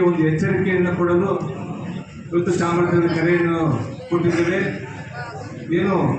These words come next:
ಎಸ್ ಸಿ ಮೋರ್ಚಾ, ಎಸ್ ಟಿ ಮೋರ್ಚಾದ ಮಧ್ಯಾಹ್ನ ಹಂತದ ಒಂದು ರೂಪದಲ್ಲಿ ನಮ್ಮ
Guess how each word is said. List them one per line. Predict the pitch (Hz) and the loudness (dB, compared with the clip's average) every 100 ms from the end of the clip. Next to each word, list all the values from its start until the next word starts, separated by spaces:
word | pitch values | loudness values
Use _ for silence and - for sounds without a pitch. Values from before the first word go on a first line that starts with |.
| 165 | 0
ಎಸ್ | - | 2
ಸಿ | 208 196 | 2 2
ಮೋರ್ಚಾ, | 196 196 175 | 2 2 2
ಎಸ್ | 156 | 4
ಟಿ | 185 | 2
ಮೋರ್ಚಾದ | 185 185 180 175 175 | 2 2 0 0 0
ಮಧ್ಯಾಹ್ನ | 175 208 196 190 180 - 170 | 0 0 0 0 -2 -2 -2
ಹಂತದ | 175 175 175 170 165 160 | 0 2 2 2 2 2
ಒಂದು | 156 151 | 2 4
ರೂಪದಲ್ಲಿ | 170 175 160 160 185 180 - - - 277 - - - - - - - - - | 4 4 2 2 2 2 0 -4 -8 -10 -10 -10 -12 -12 -14 -16 -16 -16 -8
ನಮ್ಮ | 165 | -4